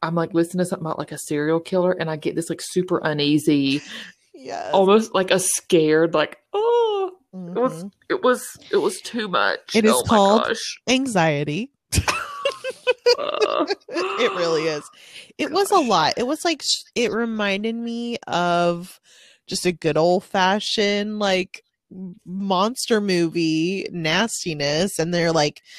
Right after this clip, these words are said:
Speaker 2: but it was very exciting, like, them chasing him through the streets and running down to the wharf and all of that. I really liked how this book wrapped up.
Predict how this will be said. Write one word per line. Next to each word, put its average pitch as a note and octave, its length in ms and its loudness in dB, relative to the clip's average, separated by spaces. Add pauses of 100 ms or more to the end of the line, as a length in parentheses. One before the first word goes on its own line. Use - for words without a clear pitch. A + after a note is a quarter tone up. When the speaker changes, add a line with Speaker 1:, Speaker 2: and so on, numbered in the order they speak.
(400)
Speaker 2:
but G3+ 120 6
it E3+ 120 4
was G#3+ 260 4
very G#3 300 4
exciting, D#3 640 -2
like, C3+ 260 -6
them D#3 220 -2
chasing E3+ 400 -4
him D#3+ 160 -4
through E3 120 -14
the D#3 80 -8
streets A#3+ 640 -2
and D#3+ 140 -2
running D3 300 -2
down C#3+ 180 -2
to C#3 60 -6
the D#3 80 -8
wharf G#3+ 500 2
and F#3+ 160 -4
all E3+ 160 0
of E3 100 -2
that. B2+ 200 2
I E3+ 100 0
really F#3 400 0
liked E3 280 0
how E3 80 2
this D#3+ 180 -6
book - 260 -2 (480)
wrapped D#3 400 0
up. A#2 280 0